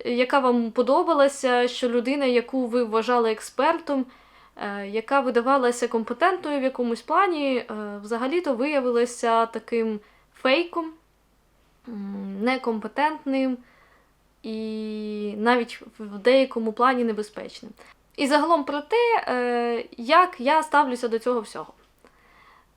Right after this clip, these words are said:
Е, власне, я ніколи не зачаровувалася якимись людьми, тобто я ніколи не мала навіть в підлітковому віці, е, якусь, наприклад, е, групу музичну, від якої я фанатіла.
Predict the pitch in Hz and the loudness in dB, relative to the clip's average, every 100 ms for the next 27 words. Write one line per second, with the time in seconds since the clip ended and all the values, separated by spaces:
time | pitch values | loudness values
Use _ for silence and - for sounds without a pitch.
0 | _ 226 220 220 226 320 453 320 302 339 | _ -12 -8 -6 2 4 4 0 -4 -2
1 | 302 - 359 359 302 311 285 277 269 269 | -4 -4 -2 0 0 0 0 0 0 2
2 | 277 254 233 233 233 - 226 226 220 233 | 2 2 0 -2 -2 -4 -2 -2 -4 -4
3 | 220 - 247 254 302 370 359 277 262 254 | -4 -6 -6 -6 -4 -4 -4 -4 -2 -2
4 | 254 247 247 370 370 359 349 330 277 262 | 0 -2 -2 0 0 0 -2 -2 0 2
5 | 302 294 269 262 262 254 233 233 - - | 2 2 2 0 -4 -8 -8 -8 -12 -10
6 | 233 247 277 269 247 240 226 269 330 - | -6 -4 -2 -2 0 0 0 -4 -6 -6
7 | 262 247 240 - _ _ _ _ - 208 | -4 -4 -6 -12 _ _ _ _ -14 -12
8 | 202 202 202 226 226 262 - 226 226 240 | -10 -10 -4 -4 -2 -6 -4 -4 -2 -4
9 | 226 208 - 214 202 196 220 269 302 269 | -4 -4 -4 -2 -2 -4 -4 -2 -2 -4
10 | 247 247 226 247 240 - 220 220 214 220 | -2 -2 -2 -2 -4 -4 -4 0 0 2
11 | 220 214 233 220 214 - - 220 220 202 | 2 0 -2 -4 -4 -8 -10 -4 -2 -2